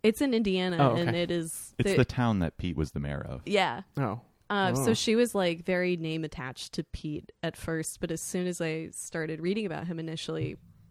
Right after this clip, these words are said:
Speaker 1: when he was kind of coming into this, it was just everything bad, you know, like the, the police department. Reading
Speaker 3: Oh,
Speaker 1: about
Speaker 3: yeah.
Speaker 1: him, you know, hiding all of, like, the black officers' reports of all these, like, super racist shit the rest of the department was saying to him.
Speaker 3: Yeah, yeah, yeah.
Speaker 1: Yeah, it just,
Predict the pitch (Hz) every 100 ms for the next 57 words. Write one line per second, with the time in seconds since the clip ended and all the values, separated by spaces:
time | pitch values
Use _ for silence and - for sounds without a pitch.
0 | - 175 160 139 151 165 - _ _ _
1 | _ 175 170 - - 151 135 - _ -
2 | 160 165 165 151 143 - - _ _ _
3 | _ - 208 - 226 - - 196 359 381
4 | 214 160 147 214 190 143 - 190 170 160
5 | 180 - 185 180 - 170 165 - - -
6 | 180 - 180 - 214 233 233 247 247 _
7 | _ _ _ _ - - 185 220 196 143
8 | - 190 185 180 196 180 170 170 170 175
9 | 165 180 170 170 170 - 165 165 - -
10 | - 175 170 170 - 165 170 - - -
11 | 180 185 180 - - - - 240 - 147
12 | 143 - - - 160 - 160 160 170 156
13 | 156 156 160 160 - 175 170 180 185 185
14 | 92 110 113 98 104 95 202 214 170 -
15 | 214 - 294 -